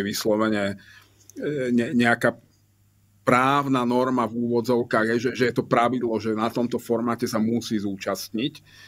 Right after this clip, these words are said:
Takže že nie, že ja, ja sa s ním stretnem, keď sa musím, ale nepozvem si ho domov na kávu. To, to je,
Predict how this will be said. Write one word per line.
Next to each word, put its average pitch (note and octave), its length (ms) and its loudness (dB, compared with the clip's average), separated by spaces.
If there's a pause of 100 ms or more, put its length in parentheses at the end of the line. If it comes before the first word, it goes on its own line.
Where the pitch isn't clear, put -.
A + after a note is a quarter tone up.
(240)
Takže A2 480 0
že A2+ 160 2
nie, A#2 440 2
že A2 120 -4
ja, A2 240 0
ja A#2 160 0
sa - 80 -6
s - 160 -8
ním A2+ 80 0
stretnem, C#3+ 400 2
keď A2 160 -4
sa A#2+ 160 -2
musím, C3+ 480 0
ale B2+ 160 0
nepozvem C3 400 -2
si A#2+ 160 0
ho B2 80 2
domov A#2+ 240 0
na G#2+ 160 -2
kávu. G#2 400 0 (560)
To, - 80 -6
to - 160 -2
je, A2 80 2